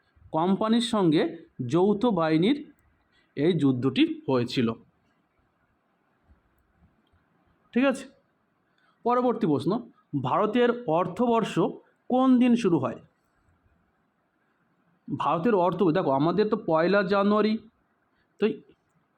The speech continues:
নতুন বছর, কিন্তু অর্থ বছর কোন দিন শুরু হয়? তো অর্থ বছর শুরু হয় পয়লা এক্রি-, এপ্রিল থেকে। আমরা পয়লা এপ্রিল থেকে একত্রিশে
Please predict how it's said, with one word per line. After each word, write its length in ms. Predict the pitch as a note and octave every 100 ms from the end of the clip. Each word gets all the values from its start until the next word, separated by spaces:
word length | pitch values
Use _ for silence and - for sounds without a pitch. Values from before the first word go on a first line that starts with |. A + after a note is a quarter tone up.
| _ _ _ _ _ _ _ _ _ _ _ _ -
নতুন 300 | F#3 A3 G3+
বছর, 300 | D3 B2 C3+
কিন্তু 300 | C3 G3 G3+
অর্থ 300 | D#3+ F3+ -
বছর 400 | A#3+ A#3 A#3 A#3+
কোন 280 | A#3+ G3+ G3
দিন 260 | G3+ G#3 G3+
শুরু 220 | F#3 F#3+
হয়? 160 | G3 B3+ - _ _ _ _ _ _ -
তো 200 | F3 - C#3
অর্থ 320 | D#3+ E3+ A#3
বছর 240 | A3+ A3
শুরু 220 | G#3+ F#3
হয় 200 | D#3+ A3+ C#4 - _ -
পয়লা 360 | E3 E3 F#3
এক্রি-, 480 | - C#3 - C3+ -
এপ্রিল 300 | B2 C3 A#2+
থেকে। 300 | A2+ A2+ A#2+ - _ _ _ _ _
আমরা 520 | D#3+ G#3+ G3+ E3+ - - _ -
পয়লা 420 | E3 F3+ G3+ A3
এপ্রিল 520 | E3+ F3+ F3+ A#3 A#3
থেকে 300 | A3+ F3 E3 - - _ _ _ _ _ _ _ _ _ _ _ _ _ - - - _ - _ _ -
একত্রিশে 800 | F3+ G3 - - A#3 A#3+ B3+